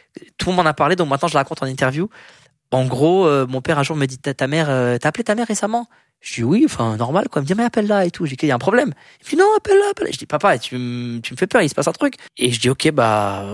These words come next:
ok, je vais l'appeler. » Il me dit, « Non, il y a pas de problème. » J'appelle ma mère, je dis, « Allô, maman, ça va ? » Elle me dit, « Bah oui. » Et je dis, « Non, mais genre, euh, ça va bien en ce moment et tout ? »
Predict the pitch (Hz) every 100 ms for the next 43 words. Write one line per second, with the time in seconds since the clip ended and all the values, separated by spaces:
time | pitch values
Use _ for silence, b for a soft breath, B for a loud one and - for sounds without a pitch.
0 | - - 180 151 156 113 143 156 160 240
1 | 196 - - 156 123 - 123 127 123 175
2 | 147 135 147 147 180 156 190 196 - 101
3 | 139 233 b b b b - 123 135 160
4 | 131 123 127 120 113 110 107 117 120 175
5 | 233 240 240 240 240 262